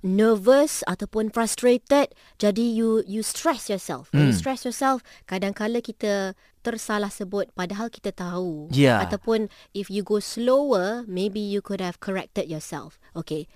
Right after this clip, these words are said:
Speaker 1: Following the brutal murder of a, sampai Muaz tadi, uh, terlepas pandang a.
Speaker 2: Hmm.
Speaker 1: Tak sebut a. of a young real estate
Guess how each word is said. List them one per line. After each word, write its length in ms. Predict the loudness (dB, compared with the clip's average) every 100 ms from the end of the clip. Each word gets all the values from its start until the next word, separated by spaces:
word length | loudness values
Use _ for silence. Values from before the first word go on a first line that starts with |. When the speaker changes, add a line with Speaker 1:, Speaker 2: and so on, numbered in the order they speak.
| -20 _
Speaker 1:
Following 640 | _ -6 0 2 4 2 2
the 80 | 0
brutal 880 | 0 2 2 2 0 2 2 -2 -8 -16 -8
murder 720 | 0 4 4 4 2 0 -2 -2
of 260 | -4 -4 0
a, 320 | 2 4 2 0 -8 -6
sampai 380 | -2 2 4
Muaz 280 | 4 4 4
tadi, 300 | 2 2 0 0 -10 _
uh, 460 | 0 4 6 6 4
terlepas 340 | 4 2 4
pandang 320 | 4 4 4 4
a. 280 | 2 2 0
Speaker 2:
Hmm. 480 | 0 4 4 4 4
Speaker 1:
Tak 140 | 2
sebut 320 | 4 4 4
a. 240 | 4 2 2 -8 -20 _ 0
of 240 | 0 0 -4 0
a 440 | 4 6 4 2
young 540 | 0 0 4 4 4 0
real 380 | -2 0 4 4
estate 580 | 4 -2 2 2 0